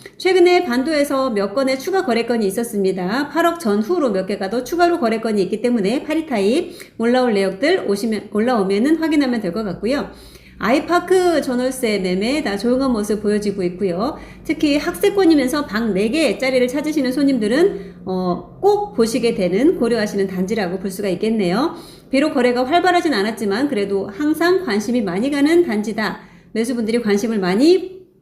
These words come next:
보이시는 단지다라는 거 말씀드릴 수 있겠습니다. 롯데캐슬에서 이번에는 다소 낮은 팔억대 거래건이 올라왔네요. 팔억 팔천.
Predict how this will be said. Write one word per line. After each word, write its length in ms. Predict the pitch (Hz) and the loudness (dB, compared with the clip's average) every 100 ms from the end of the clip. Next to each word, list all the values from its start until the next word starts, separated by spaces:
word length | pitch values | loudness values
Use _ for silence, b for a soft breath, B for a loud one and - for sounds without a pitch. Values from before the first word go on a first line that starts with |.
| _ | _
보이시는 560 | - 214 254 254 208 269 | 0 0 0 -2 0 0
단지다라는 800 | 294 185 190 214 269 220 190 202 | 0 -2 -2 0 0 2 0 0
거 240 | 175 214 | 0 0
말씀드릴 400 | 240 208 226 226 | 0 -2 -2 -2
수 100 | 226 | -4
있겠습니다. 640 | 185 208 208 180 175 175 B B B B B _ | -6 -6 -2 -2 -2 -6 B B B B B _
롯데캐슬에서 840 | 262 - 381 392 370 381 330 339 | 0 2 2 2 2 0 0 0
이번에는 400 | 277 277 277 269 | 0 2 0 0
다소 280 | 277 226 277 | -2 -2 -2
낮은 600 | 220 180 269 285 415 427 | 0 0 2 4 2 0
팔억대 600 | - 339 381 381 294 285 | -6 -2 -2 -2 0 2
거래건이 420 | 285 226 226 226 214 | 2 -2 -2 -2 -2
올라왔네요. 600 | 190 214 175 170 196 285 | 0 0 -2 -2 -2 -2
팔억 200 | 302 285 | -4 -4
팔천. 640 | 302 - 196 240 381 - | -4 -4 -2 0 -2 -4